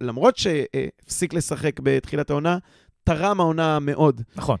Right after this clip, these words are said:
Speaker 1: כי
Speaker 2: חשוב,
Speaker 1: זה משהו
Speaker 2: חשוב
Speaker 1: ש-
Speaker 2: רגע למסגר את זה, ולהגיד שאנחנו לא מדברים על ה-, על התוצר הסופי, אנחנו מדברים על הפוטנציאל של החלון הזה, כי באמת
Speaker 1: כן.
Speaker 2: אי אפשר לשפוט אותו.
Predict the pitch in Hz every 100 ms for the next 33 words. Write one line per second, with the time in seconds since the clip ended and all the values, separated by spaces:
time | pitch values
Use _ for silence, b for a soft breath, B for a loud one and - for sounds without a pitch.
0 | - 156 202 269 262 247 247 240 190 165
1 | 151 131 113 151 175 180 190 165 123 127
2 | 160 139 - 156 170 147 143 135 120 110
3 | 107 104 107 110 117 123 127 135 123 -
4 | 104 175 175 190 180 - 147 147 - 160
5 | 147 113 107 110 98 101 107 117 143 180
6 | 247 427 147 131 - - 113